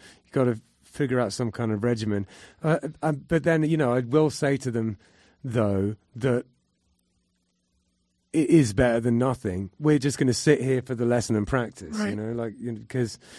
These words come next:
Speaker 1: uh, and that's what I'll do. If someone, if someone hasn't done any practice that week,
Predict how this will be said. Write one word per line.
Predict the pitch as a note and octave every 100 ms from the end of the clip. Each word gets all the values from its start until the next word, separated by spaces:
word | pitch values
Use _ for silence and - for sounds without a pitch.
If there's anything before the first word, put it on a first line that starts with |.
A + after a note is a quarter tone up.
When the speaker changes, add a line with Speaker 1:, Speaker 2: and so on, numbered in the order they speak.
| - _
Speaker 1:
uh, | C#3+ C#3
and | D3 C#3
that's | C#3+ A2
what | C3+ A2+
I'll | A#2
do. | A2 C#3+ C3+ - -
If | D#3 -
someone, | F#3 E3+ D#3+ D3+ - _
if | C#3
someone | - F3 D#3+
hasn't | C3+ C3+ B2+ C3 -
done | C3+ B2+
any | B2
practice | A2+ C#3 A#2+ B2 -
that | G#2 F2+
week, | G#2 G2+ F#2